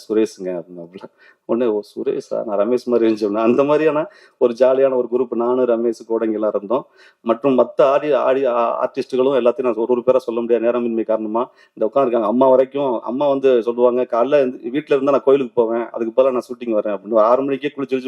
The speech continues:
பக்காவா வந்து உட்காந்துருப்பாங்க. அந்த மாதிரியான ஆர்டிஸ்ட் பார்த்தா அவங்களுக்கு ரொம்ப நல்லா இருந்துச்சு. முக்கியமா அந்த டெக்னீஷியன் சைடுல ரெண்டு பேர் வந்துடுறேன். நம்ம சண்முக பிரியன் டைரக்டர் பத்தி தான் ஒரு ந-, உண்மையில் சொல்லணும். இடையில ஏதாவது நடிச்சுட்டே இருக்கும்போது சும்மா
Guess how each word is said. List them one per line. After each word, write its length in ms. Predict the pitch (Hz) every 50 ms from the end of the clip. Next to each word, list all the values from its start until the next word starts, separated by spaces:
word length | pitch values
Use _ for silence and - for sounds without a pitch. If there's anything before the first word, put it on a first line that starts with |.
| 120
பக்காவா 280 | - 107 - - 131 123
வந்து 160 | 123 123 117
உட்காந்துருப்பாங்க. 500 | 107 110 113 110 104 98 _ - 98 101 107 - - - - _
அந்த 200 | - - 120 127
மாதிரியான 320 | 131 139 143 143 131 127 127
ஆர்டிஸ்ட் 240 | 131 139 127 - 117
பார்த்தா 140 | 113 110 -
அவங்களுக்கு 280 | 127 123 117 107 110
ரொம்ப 100 | 110 120
நல்லா 240 | 110 110 110 110 104
இருந்துச்சு. 260 | 98 95 90 101 135 156 - _ _ _ _ _ _ _ _ _
முக்கியமா 220 | - 123 123 156 139
அந்த 220 | 135 123 113 131
டெக்னீஷியன் 300 | 123 135 143 127 131 117
சைடுல 220 | 120 120 117 120 113
ரெண்டு 220 | 101 107 107 107 -
பேர் 200 | - 110 107 107
வந்துடுறேன். 220 | 104 110 101 98 123
நம்ம 180 | 139 123 104
சண்முக 440 | 101 - 113 117 143 147 143 - 135
பிரியன் 340 | 127 127 123 123 113 107 104
டைரக்டர் 340 | - 120 120 127 123 - 113
பத்தி 220 | 120 113 _ 135
தான் 160 | 131 127 120 - _ _ _ _ _
ஒரு 280 | _ 110 110 110 110 104
ந-, 140 | 110 113 117
உண்மையில் 460 | 117 120 123 131 135 123 - - 120
சொல்லணும். 280 | 131 139 123 117 123 - - _ _ _ _ _ _ _ _ _ _ _ _ _ _
இடையில 220 | - - 156 160 160
ஏதாவது 300 | 143 135 139 139 139 143
நடிச்சுட்டே 340 | 127 127 143 - - 160 160
இருக்கும்போது 360 | 151 135 135 135 139 147 147
சும்மா 400 | 147 - 139 139 127 123 117